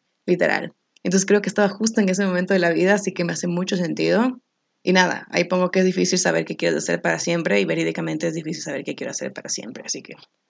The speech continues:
eh, de acuerdo con eso, me resuena, entiendo por qué se escribió en este momento. Número dos, creo que ya encontré el amor de mi vida. <laughs> Es loco, porque siempre pensé que iban a pasar más personas antes de él,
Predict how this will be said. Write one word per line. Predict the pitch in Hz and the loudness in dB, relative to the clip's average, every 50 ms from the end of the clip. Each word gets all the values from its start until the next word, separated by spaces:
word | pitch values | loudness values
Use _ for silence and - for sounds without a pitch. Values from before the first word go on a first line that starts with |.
| _ - | _ -16
eh, | - - | -14 -6
de | - - 185 | 0 2 2
acuerdo | 185 185 202 190 185 185 190 | 4 6 6 6 6 6 4
con | 190 180 180 | 4 2 2
eso, | 185 185 - - 190 196 196 | 2 0 2 2 2 2 2
me | 196 190 | 0 0
resuena, | 196 - - - 180 180 185 185 190 190 180 | -2 -4 -6 -2 -2 0 0 2 2 2 0
entiendo | 170 - 170 160 165 160 | 0 -2 -2 -2 -2 -4
por | 160 160 - | -4 -6 -6
qué | - 151 | -6 -6
se | 160 | -8
escribió | 151 - - - - 73 | -8 -6 -6 -4 -4 -4
en | 73 | -4
este | 73 73 - - | -4 -6 -6 -6
momento. | 64 62 - 60 62 - - - - - - _ _ _ _ _ _ _ _ _ | -6 -6 -6 -6 -8 -8 -10 -12 -18 -20 -20 _ _ _ _ _ _ _ _ _
Número | - 302 330 339 294 240 190 | 2 4 4 6 6 6 4
dos, | - - - - - - - - _ _ _ _ | 4 2 -2 -4 -4 -4 -6 -8 _ _ _ _
creo | - 269 320 370 403 403 | 2 4 4 4 4 4
que | - 240 | 4 4
ya | 214 214 | 4 4
encontré | 220 220 214 196 196 196 190 | 4 4 2 2 4 4 4
el | 190 196 | 4 4
amor | 185 180 180 175 185 | 4 4 4 4 4
de | 185 180 | 4 2
mi | 170 165 | 2 2
vida. | 160 156 156 175 - - - - - - - | 2 4 4 4 4 2 0 0 -2 0 2
<laughs> | 208 190 - - 202 - - - - - - - - - - - - - - - - - - - - - - - | 2 2 2 2 -2 -4 -4 -6 -10 -10 -8 -4 -4 -4 -2 -2 -4 -6 -6 -8 -12 -12 -12 -12 -14 -10 -2 2
Es | 359 392 381 | 2 4 6
loco, | 359 349 311 - - - - 160 | 4 4 2 0 0 0 0 0
porque | - 208 220 - 240 | 0 0 0 2 2
siempre | - 311 359 - 392 | 0 0 0 0 0
pensé | - 269 220 214 - 208 214 | 2 4 4 4 4 2 2
que | 220 - | 2 2
iban | 208 196 202 196 | 2 2 2 2
a | 190 196 | 0 -2
pasar | 196 - - 190 180 180 190 | -4 -4 -2 -2 -2 0 0
más | 220 254 262 | 0 0 0
personas | - 311 294 - 196 185 185 175 160 | 0 -2 -2 0 0 0 0 0 -2
antes | 165 156 156 - 165 156 | -2 -4 -4 -4 -4 -4
de | 165 160 165 175 | -4 -2 -2 -2
él, | 170 - | -4 -4